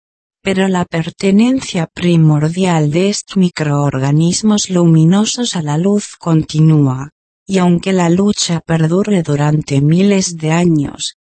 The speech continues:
incluso la partícula más ínfima de la luz eterna volverá al punto de su procedencia, a su destino, al punto de partida.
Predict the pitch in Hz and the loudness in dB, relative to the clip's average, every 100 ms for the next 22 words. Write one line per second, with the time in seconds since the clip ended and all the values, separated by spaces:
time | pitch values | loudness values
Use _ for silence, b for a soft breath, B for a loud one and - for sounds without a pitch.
0 | _ _ 220 208 208 208 202 - 170 147 | _ _ 0 0 0 -4 -4 -4 -4 -4
1 | 139 131 - 143 143 190 190 - 220 196 | -4 -6 -6 -6 -4 -6 -6 -4 -2 2
2 | 175 202 220 - 214 202 180 165 190 202 | 4 2 0 -2 2 4 2 0 -2 2
3 | 180 156 151 147 147 170 190 - 233 - | 2 0 -2 -2 -2 -2 -4 -6 -8 -4
4 | 214 202 202 202 190 180 175 160 165 165 | -2 -2 0 0 2 2 0 0 0 0
5 | 156 - 165 - 208 233 254 208 175 160 | -2 -2 -2 0 2 2 2 -4 -4 -4
6 | - 156 - 156 - 160 170 190 185 - | -4 -6 -6 -8 -6 -4 0 0 0 -6
7 | 156 147 - _ _ _ - 139 - 143 | -10 -10 -12 _ _ _ -10 -8 -6 -6
8 | 135 135 - - 196 185 208 220 _ _ | -6 -6 -8 -2 2 2 2 -2 _ _
9 | _ - 151 - 147 147 143 - 160 147 | _ -4 -4 -4 0 0 0 -2 -2 -2
10 | - 156 160 - 208 196 147 135 | -4 -4 -4 -6 -6 -4 -4 -8